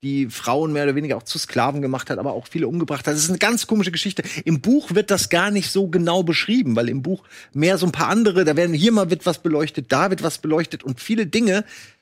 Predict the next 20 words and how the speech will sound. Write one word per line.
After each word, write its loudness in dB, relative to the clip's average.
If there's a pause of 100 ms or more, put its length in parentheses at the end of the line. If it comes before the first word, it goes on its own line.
(140)
manche 4
sind 4
explizit, 0
manche 2
sind 4
aber 2
auch 0
so, 2 (220)
die 0
werden 4
gar 4
nicht, -2
äh, 0
erklärt. 0
Also -2
wie -4
viele 0
Frauen -4
er 0
tatsächlich -4